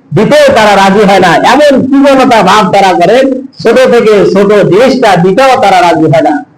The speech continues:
আর বড় জাকাত চল্লিশ ভাগের এক ভাগ তারা কিভাবে দিবে?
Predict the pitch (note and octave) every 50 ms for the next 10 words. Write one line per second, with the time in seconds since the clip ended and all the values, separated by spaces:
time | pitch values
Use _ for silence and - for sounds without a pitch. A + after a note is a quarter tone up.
0 | _ _ - F3+ - D#3+ - F3 G#3+ A#3+ B3 A#3+ A3+ F#3+ D#3+ G3 G3+ G#3 F#3+ A3
1 | G#3 F#3+ - - A3+ A#3 A#3 A3+ G#3+ G#3 F3+ F#3+ G#3 G3+ G3 F#3+ F#3+ F#3+ F3+ E3
2 | F3 F#3+ D#3+ D#3+ - F#3 F3 E3 D#3+ E3+ F#3 G3 F#3 F#3 F3 E3 D#3+ D3 D3+ C#3+
3 | C#3+ C#3+ - - -